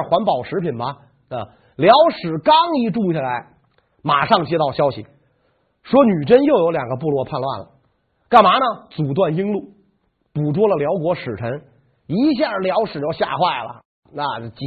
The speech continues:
了。英哥说：“你看我说什么来着？啊，上京离这儿这么老远，您不见得呀了解我们这儿的情况。叛乱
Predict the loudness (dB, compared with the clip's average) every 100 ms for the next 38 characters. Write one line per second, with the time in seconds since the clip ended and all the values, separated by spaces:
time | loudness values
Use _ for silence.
0 | -2 -2 -6 -16 _ _ _ _ -4 0
1 | 0 0 -4 -6 -8 -4 -4 -4 -6 -8
2 | -12 _ _ _ _ -8 -8 -8 _ _
3 | -10 2 2 4 0 -2 -2 -2 0 -2
4 | -2 0 0 0 -4 -4 -4 -6 -10 -4
5 | 0 0 0 -2 -2 0 0 0 -4 -2
6 | -2 -4 -4 -2 -2 -2 -4 -4 -6 -4
7 | -4 -6 -12 -18 -8 -8 0 0 0 -8
8 | _ _ _ _ _ _ _ 2 4 4
9 | 2 2 0 -2